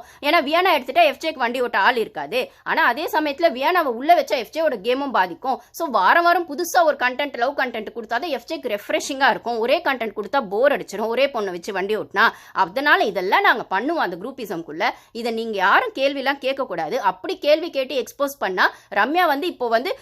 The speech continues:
நாங்க மூணு வாரமா ரம்யாவை உள்ள வச்சிருந்ததே வந்து கனி குரூப்புக்கு சப்போர்ட் பண்ணதா, இல்ல பார்வை எதிர்த்து கேள்வி கேட்கதா, கமருதீனுக்கு எதிர்க்கா ஸ்டெப் எடுக்கதா, சாண்ட்ராக்கு எதிர்க்கா ஸ்டெப் எடுக்கதா? ஆனா அது ரிவர்ஸ் அடிச்சு க-, இப்ப ரம்யா வந்து, அஹ், கனி குரூப் பத்திலாம் வெளில சொல்ல ஆரம்பிச்சிட்டாங்க, சாண்ட்ரா கிட்ட சொல்ல ஆரம்பிச்சிட்டாங்க.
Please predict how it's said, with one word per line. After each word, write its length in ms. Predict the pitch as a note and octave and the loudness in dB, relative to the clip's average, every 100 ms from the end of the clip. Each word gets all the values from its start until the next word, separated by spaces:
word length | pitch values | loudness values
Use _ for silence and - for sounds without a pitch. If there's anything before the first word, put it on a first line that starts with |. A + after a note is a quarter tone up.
| - | -2
நாங்க 200 | G#3+ G#3 | 0 0
மூணு 320 | B3+ E4 D#4+ | -2 2 2
வாரமா 200 | D#4+ E4 | 2 2
ரம்யாவை 260 | B3 C4 | 0 0
உள்ள 300 | C#4+ A#3 B3+ | -2 -2 -2
வச்சிருந்ததே 600 | C#4 A3 - D4 C#4 C4 | -2 -2 -6 -6 -2 0
வந்து 240 | D4 A3+ E4+ | 0 0 0
கனி 260 | B3+ C4+ | 0 0
குரூப்புக்கு 260 | C4 A#3+ - D4 | -2 -6 -6 -6
சப்போர்ட் 280 | G3+ C#4+ C#4+ | -2 0 0
பண்ணதா, 440 | G3 D#3 C#3 G3+ G3+ - | -2 -2 2 4 4 -2
இல்ல 180 | - C4+ | -6 -4
பார்வை 420 | C4+ A#3+ C#4+ E4 | 0 4 6 4
எதிர்த்து 300 | C4+ A#3 D#4+ | 0 -2 -10
கேள்வி 280 | - B3 C#4 | -4 -2 -2
கேட்கதா, 420 | C4+ F3 D#3+ F#3+ - | -6 -8 -4 -4 -2
கமருதீனுக்கு 560 | A#3+ D4+ D#4 C4+ A3+ | 0 0 0 -4 -6
எதிர்க்கா 240 | G#3+ A#3 B3+ - | -6 -6 -8 -8
ஸ்டெப் 160 | B3 | -6
எடுக்கதா, 520 | C4+ G#3 E3 E3 A3+ - _ - | -4 -6 -4 0 0 0 _ -6
சாண்ட்ராக்கு 460 | A#3+ D4+ E4+ D#4 G#3 | 0 2 2 2 -2
எதிர்க்கா 220 | A3+ D4 | -4 -4
ஸ்டெப் 260 | C4+ G#3+ F3+ | -6 -6 -4
எடுக்கதா? 420 | G3+ E3+ E3+ G#3+ | -4 -2 0 2
ஆனா 220 | - C#4 | 2 4
அது 140 | D#4+ | 2
ரிவர்ஸ் 340 | A3+ G#3+ D#4+ - | 0 2 2 2
அடிச்சு 340 | A3 F#3 C#4+ | -6 -6 -10
க-, 80 | C4 | -10
இப்ப 240 | G#3+ A3+ | -8 0
ரம்யா 280 | G#3+ A#3+ D#4+ | 0 2 0
வந்து, 320 | C4+ G3 D#4 - - | 0 -2 -4 -6 -2
அஹ், 160 | A3 A3+ | 2 2
கனி 260 | B3 D4+ | 2 0
குரூப் 180 | C#4+ B3+ | -2 -4
பத்திலாம் 340 | G#3+ G#3+ B3 C4+ | -4 -4 -2 -2
வெளில 160 | A#3 | -2
சொல்ல 280 | C4+ A3+ G#3 | -2 0 2
ஆரம்பிச்சிட்டாங்க, 560 | F#3 D#3 - D#3+ F3+ A#3 | 0 -2 -10 -6 -4 -2
சாண்ட்ரா 280 | C4 D4 D4 | 0 0 0
கிட்ட 200 | G3+ - | -2 -10
சொல்ல 280 | F3+ G3 F#3 | -6 -2 -2
ஆரம்பிச்சிட்டாங்க. 440 | D#3 E3 E3+ A3 | -2 -8 -4 -2